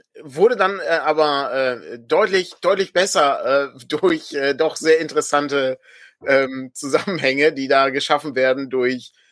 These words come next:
die unterschiedlichsten, ja, äh, Science-Fiction-Varianten, also Star Trek, Captain Future, ähm, die drei Fragezeichen kamen auch kurz vor, <laughs> weil, äh, es einen Schrottplatz auf der Enterprise gab,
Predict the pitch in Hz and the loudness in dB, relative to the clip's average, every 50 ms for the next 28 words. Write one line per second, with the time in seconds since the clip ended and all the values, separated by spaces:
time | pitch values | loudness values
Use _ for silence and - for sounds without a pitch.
0 | _ _ - 131 143 - 175 180 190 185 165 - - 165 147 143 156 139 - - | _ _ -10 -8 -4 0 0 2 2 2 0 2 0 0 0 0 -2 -2 -2 -6
1 | - - 135 135 131 127 127 127 123 123 _ _ _ _ _ _ _ _ _ - | -8 -6 -6 -6 -4 -4 -6 -6 -8 -12 _ _ _ _ _ _ _ _ _ -20
2 | - - - _ - 117 120 123 113 113 - - _ _ - - 113 120 117 117 | -20 -20 -14 _ -6 -4 -2 -2 -2 -4 -6 -8 _ _ -10 -4 -2 2 2 2
3 | 117 113 110 110 - _ - - - 143 135 - - 147 - - 135 120 107 107 | 2 0 -2 -6 -14 _ -8 -4 -2 -2 -2 -2 -4 -4 -6 -4 -2 0 0 0
4 | 107 110 104 87 113 117 113 113 110 110 110 113 - - - 123 127 139 131 - | 0 -2 -2 -2 -4 -4 -4 -6 -10 -10 -8 -8 -6 -2 0 0 0 0 -2 -2
5 | - 135 131 127 - - - 147 - - _ - 135 - - - 139 139 143 156 | -2 -2 -2 -2 -2 -4 -4 -4 -4 -4 _ -14 -14 -14 -10 -6 -4 -4 -4 -4
6 | 147 - - 147 139 135 135 135 131 - _ - - - _ _ - 131 127 127 | -6 -4 -2 0 2 2 2 0 -2 -4 _ -18 -20 -20 _ _ 0 2 2 2
7 | 127 123 127 127 117 127 143 143 135 143 147 139 - 139 165 170 165 160 156 151 | 2 0 -4 -8 -8 -8 -6 0 0 0 0 0 0 0 0 0 0 0 0 0
8 | 151 147 160 147 139 123 147 156 - - 170 156 - - - - 156 151 147 151 | 0 0 -2 -2 0 0 0 -2 0 0 0 0 0 -4 -2 2 2 4 4 2
9 | - - 202 165 131 139 - - 165 147 143 147 135 123 135 135 170 151 131 139 | 2 0 -2 -4 -4 -8 -2 0 2 4 4 2 2 0 -2 -2 -2 -2 -2 -4
10 | 135 - - 127 131 127 - 139 147 143 - 165 156 151 - 135 139 - 135 135 | -8 -6 -4 -4 -4 -2 0 0 -2 0 0 -2 -2 -2 -4 -6 -4 -2 -2 -2
11 | 127 139 131 - - 131 127 127 - - - 123 123 120 120 117 - | -2 -6 -8 -6 -4 -2 -2 -2 -2 -2 0 0 2 2 0 -2 -6